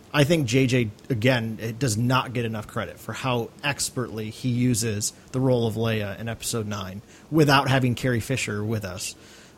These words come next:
Um, that being said, I, I do prefer this ending for her, where she doesn't die and she just finally gets to go be at peace,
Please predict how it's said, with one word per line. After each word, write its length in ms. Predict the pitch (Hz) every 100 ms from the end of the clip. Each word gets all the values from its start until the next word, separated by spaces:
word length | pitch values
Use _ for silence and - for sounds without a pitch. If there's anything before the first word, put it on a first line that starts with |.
| -
Um, 480 | 139 123 113 110 104 - - - -
that 200 | 151 202
being 200 | 190 175
said, 280 | 139 147 147
I, 200 | 135 131 -
I 80 |
do 220 | 117 127 143
prefer 340 | 123 - 127
this 180 | 113 -
ending 220 | 123 113 107
for 200 | 117 101
her, 40 |
where 160 | 110 113
she 140 | -
doesn't 360 | 113 170 151 139
die 240 | 117 107
and 140 | 120 -
she 100 | 120
just 200 | 123 -
finally 320 | 139 135 127
gets 220 | 131 -
to 60 | 110
go 180 | 117
be 200 | 107 117
at 140 | 110 -
peace, 360 | 131 101 -